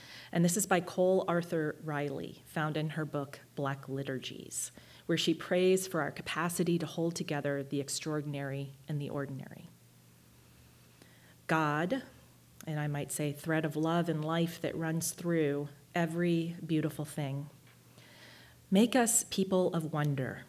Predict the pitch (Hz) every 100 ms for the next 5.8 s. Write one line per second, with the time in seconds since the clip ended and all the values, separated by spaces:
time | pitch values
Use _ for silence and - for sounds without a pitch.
0 | - - - - - - - - - 202
1 | 233 233 - - 185 185 185 180 143 -
2 | 170 175 180 196 190 170 165 202 214 208
3 | 202 202 - - - 143 139 180 175 185
4 | 180 180 - - - 175 170 151 - 180
5 | 180 180 185 180 160 165 165